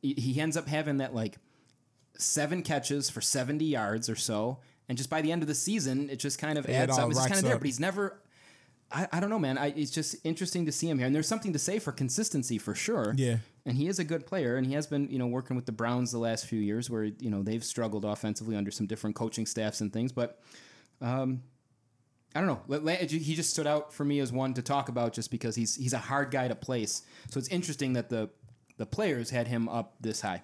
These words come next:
Speaker 2: How about Ryan Tannehill at sixty-eight?
Speaker 1: Yeah, man. Uh, I think they're, they're feeding off the hot streak that he had at the end of last year, but he's not. I, I mean, I watched him for years in Miami,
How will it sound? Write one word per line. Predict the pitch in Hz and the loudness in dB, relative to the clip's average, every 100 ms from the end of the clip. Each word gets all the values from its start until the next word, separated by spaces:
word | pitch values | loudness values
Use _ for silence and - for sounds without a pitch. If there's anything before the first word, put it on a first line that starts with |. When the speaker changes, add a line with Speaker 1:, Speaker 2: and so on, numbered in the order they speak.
| - | -4
Speaker 2:
How | 127 | 0
about | 202 170 | 2 2
Ryan | 123 147 131 | 2 2 2
Tannehill | - 120 120 113 104 | 2 0 2 0 0
at | |
sixty-eight? | - 110 - 113 113 117 - _ _ _ _ _ _ _ _ _ | 0 0 -2 -2 0 -2 -6 _ _ _ _ _ _ _ _ _
Speaker 1:
Yeah, | - 113 110 | -4 0 0
man. | 110 110 | 0 0
Uh, | 120 127 117 - - - - - - | 0 0 -2 -4 -10 -14 -20 -12 -2
I | 131 | -2
think | 127 131 | 0 0
they're, | 123 120 | 0 0
they're | 117 113 | 0 -2
feeding | - 120 123 117 | 0 2 2 2
off | 113 107 | 0 -2
the | 107 | -2
hot | 110 113 | -2 -2
streak | - 123 | -2 -2
that | 165 | -2
he | 120 | 0
had | 117 120 120 | 2 0 0
at | 101 110 | -2 -2
the | |
end | 110 | 0
of | 107 | 0
last | 110 107 - | 0 -2 -2
year, | 117 | -4
but | 107 | -2
he's | 107 117 113 | 0 0 0
not. | 107 101 143 - - _ 87 | -2 -2 -4 -6 -12 _ -10
I, | - - | -6 -2
I | 135 143 | 0 2
mean, | 143 | 2
I | 147 | 0
watched | 151 147 - | 0 -2 -2
him | 135 131 120 - - _ - | -2 -2 -2 -8 -20 _ -20
for | - 110 98 | -8 -4 -2
years | 90 95 113 120 107 80 87 - - | -2 0 2 2 0 -4 -8 -6 -2
in | 110 | 0
Miami, | 107 107 104 101 95 | 0 0 0 0 -2